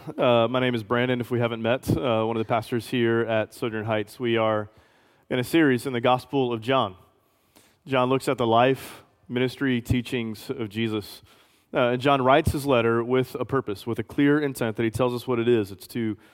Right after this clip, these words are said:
persuade, to compel people to believe that Jesus is what he calls the Christ, the Son of God. And so he begins his letter laying out his case that this is who he is, that he is the divine Christ, the divine Son of God. He calls him the Word made flesh,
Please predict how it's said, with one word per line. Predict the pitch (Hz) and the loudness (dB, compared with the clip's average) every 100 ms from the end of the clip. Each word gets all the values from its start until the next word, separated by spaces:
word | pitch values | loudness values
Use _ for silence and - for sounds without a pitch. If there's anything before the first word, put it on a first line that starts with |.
| _ - | _ -8
persuade, | 120 - 143 120 101 98 | -8 -2 0 2 2 -2
to | - 120 | -6 -8
compel | 123 120 147 143 | -6 -6 -2 -2
people | 139 143 135 | 0 -2 -2
to | 131 147 | -4 -2
believe | 143 107 110 - _ _ _ _ - | -2 -2 -6 -10 _ _ _ _ -6
that | 131 107 | -4 -2
Jesus | 117 131 143 - | -2 0 0 0
is | 123 123 117 | 2 2 2
what | 120 | -2
he | |
calls | 120 117 | -2 -4
the | 131 | -4
Christ, | - 117 107 - | -4 -2 -2 -4
the | 113 | -14
Son | - 113 107 | -6 -4 -4
of | 104 104 | -8 -8
God. | 98 90 - _ _ - - - - - | -6 -8 -10 _ _ -20 -20 -20 -20 -12
And | 123 | 0
so | 151 | 4
he | 147 | 4
begins | 135 135 170 190 | 4 2 2 2
his | 180 151 | 0 2
letter | 139 120 120 151 147 _ _ _ _ _ | 4 4 2 0 -6 _ _ _ _ _
laying | 131 123 143 160 | 0 4 4 4
out | 160 | 2
his | 180 | 0
case | - 107 123 - - - _ _ _ | -2 -2 -2 -6 -16 -20 _ _ _
that | - 113 | -8 0
this | 139 135 | 2 2
is | 147 | 2
who | 160 151 | 4 4
he | 143 | 6
is, | 110 | 4
that | 110 | 2
he | 117 135 | 2 2
is | 123 | 2
the | 117 120 | 0 -2
divine | 110 107 117 135 147 135 | 0 2 2 2 -2 -8
Christ, | - 123 104 - | -4 -2 -2 -4
the | |
divine | 104 113 127 135 | -2 0 0 -2
Son | - - 123 131 | -6 -2 -2 -2
of | 123 | -4
God. | 110 107 104 | -2 0 0
He | 104 | -2
calls | - 131 | -4 -4
him | 123 | -4
the | 107 | -4
Word | 104 123 139 | 0 0 0
made | 127 123 | -2 -4
flesh, | - - 110 87 - - | -6 -6 -6 -6 -10 -20